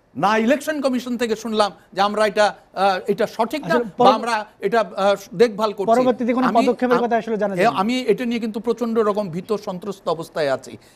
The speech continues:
Speaker 1: কারণ এই জিনিসটাকে দুটি পার্টি, আমি আওয়ামী লীগ বিএনপি দুটি পার্টি, এ, ইলেকশনের এক পর্যায়ে ব্যবহার করতে পারে,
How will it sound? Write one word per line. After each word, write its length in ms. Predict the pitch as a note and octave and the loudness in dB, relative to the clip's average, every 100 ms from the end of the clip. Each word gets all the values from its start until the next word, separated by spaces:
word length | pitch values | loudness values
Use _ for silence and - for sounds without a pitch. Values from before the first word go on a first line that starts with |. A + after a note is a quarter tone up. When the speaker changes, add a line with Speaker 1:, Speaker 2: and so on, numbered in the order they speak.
| _ | _
Speaker 1:
কারণ 340 | F3 A3 A#3+ G#3 _ _ _ | 2 2 0 -4 _ _ _
এই 380 | G3 A#3+ C4 C4 - D3+ | 0 2 0 -4 -10 -2
জিনিসটাকে 640 | A3+ C4+ - C#4 C#4 C4+ C4+ _ _ | 0 0 0 -4 -2 -4 -4 _ _
দুটি 380 | C#3+ A#3+ C#4 D#4+ | -2 0 2 2
পার্টি, 480 | D#4+ B3 A3 A#3+ B2+ - | 4 4 2 -8 -10 -12
আমি 220 | E3 G3 | -10 -2
আওয়ামী 300 | G3+ A3 B3 | 0 2 0
লীগ 200 | C4 A#3 | -2 -2
বিএনপি 320 | A3+ A#3 A#3 | -2 -2 -4
দুটি 280 | F#3+ B3+ D#4+ | -6 -6 -6
পার্টি, 460 | - B3+ A#3 A3 C#3+ _ _ _ F3+ | 0 0 0 -8 -10 _ _ _ 0
এ, 160 | G#3 G#3+ | 0 -2
ইলেকশনের 540 | A3 A#3 A#3+ B3+ A#3+ A3+ | -4 -2 -2 -4 -2 -2
এক 160 | G#3+ - | -4 -4
পর্যায়ে 300 | G#3+ G#3 G3+ | -4 0 2
ব্যবহার 380 | F#3 F#3 G3+ F#3+ | 2 0 -4 -10
করতে 260 | F3 E3 | -10 -8
পারে, 240 | C#3+ A#2+ | -8 -8